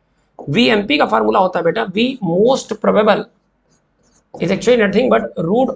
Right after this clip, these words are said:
of two R T by M। अब बच्चों जैसे आप sound में आरटी by M को P by rho से replace कर सकते हो, पीवी बराबर एनआरटी में P by rho से replace कर सकते हो, तो ये भी two P by rho से replace कर दो,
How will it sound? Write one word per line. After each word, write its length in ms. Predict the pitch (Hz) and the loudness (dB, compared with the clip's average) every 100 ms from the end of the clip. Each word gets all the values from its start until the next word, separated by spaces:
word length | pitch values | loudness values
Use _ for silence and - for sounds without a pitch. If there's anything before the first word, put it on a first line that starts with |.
| - | 2
of 300 | 214 - - _ | 2 0 -6 _
two 160 | - 269 - | -2 -2 0
R 120 | 185 175 | 0 0
T 180 | - 170 | -4 -2
by 140 | 151 | -2
M। 240 | - - - _ _ _ _ _ _ _ _ _ _ _ _ - | -4 -14 -20 _ _ _ _ _ _ _ _ _ _ _ _ -8
अब 80 | 214 | -4
बच्चों 180 | 214 254 | 0 2
जैसे 140 | 247 | 2
आप 240 | 247 - - | 0 -2 -8
sound 300 | 165 214 254 | -2 0 2
में 240 | 226 254 - | 2 2 2
आरटी 280 | 202 190 226 | 0 0 0
by 100 | 220 226 | 0 0
M 120 | 208 | 0
को 100 | 208 247 233 | 0 0 2
P 80 | 214 | 4
by 80 | 165 | 6
rho 140 | - | 6
से 100 | - | 4
replace 300 | 214 214 - | 0 0 -2
कर 120 | - 196 | 0 -4
सकते 300 | 165 - 147 | -4 -8 -10
हो, 60 | - _ _ _ _ _ - | -10 _ _ _ _ _ 0
पीवी 180 | 202 220 | 2 4
बराबर 320 | 202 202 202 | 2 0 -2
एनआरटी 380 | 208 202 190 214 | -2 -2 0 2
में 140 | 214 233 | 2 -2
P 180 | - 214 | -4 0
by 120 | 110 | 2
rho 140 | 107 226 | 4 4
से 100 | - | 2
replace 280 | 104 - 170 | 0 0 0
कर 100 | 104 | -2
सकते 280 | - - - | -6 -6 -4
हो, 120 | - _ _ _ - | -6 _ _ _ 0
तो 60 | |
ये 60 | 202 | 4
भी 100 | 208 | 4
two 180 | 196 214 196 | 2 -2 2
P 80 | 208 | 4
by 120 | 202 | 4
rho 120 | 185 | 4
से 100 | - | 0
replace 320 | - - - | -2 -2 -6
कर 120 | - - | -6 -12
दो, 140 | - | -6